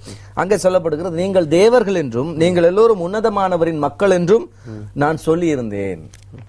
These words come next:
Speaker 1: இப்ப இந்த இடத்துல என்ன சொல்லப்பட்டிருக்கு? நீங்கள் தேவர்கள், நீங்க எல்லாமே தேவனுடைய புத்திரர்கள், தேவனுடைய குமாரர்கள் என்று சொல்லப்படுகிறது நம்ம பார்க்கிறோம்.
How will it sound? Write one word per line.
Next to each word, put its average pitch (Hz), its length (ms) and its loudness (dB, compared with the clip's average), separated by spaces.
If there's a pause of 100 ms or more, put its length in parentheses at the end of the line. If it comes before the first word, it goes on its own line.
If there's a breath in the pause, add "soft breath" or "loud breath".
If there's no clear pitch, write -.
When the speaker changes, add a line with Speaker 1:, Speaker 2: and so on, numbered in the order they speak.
Speaker 1:
இப்ப 147 140 -6
இந்த 185 140 0
இடத்துல 196 80 -8
என்ன 208 180 -2
சொல்லப்பட்டிருக்கு? 185 500 -2
நீங்கள் 185 280 0
தேவர்கள், 151 560 2
நீங்க 160 180 -2
எல்லாமே 175 440 0 (340 soft breath)
தேவனுடைய 175 460 2
புத்திரர்கள், 147 680 0 (200)
தேவனுடைய 180 340 0
குமாரர்கள் 165 720 0
என்று 156 340 2
சொல்லப்படுகிறது 160 440 0
நம்ம 160 200 0
பார்க்கிறோம். 135 380 0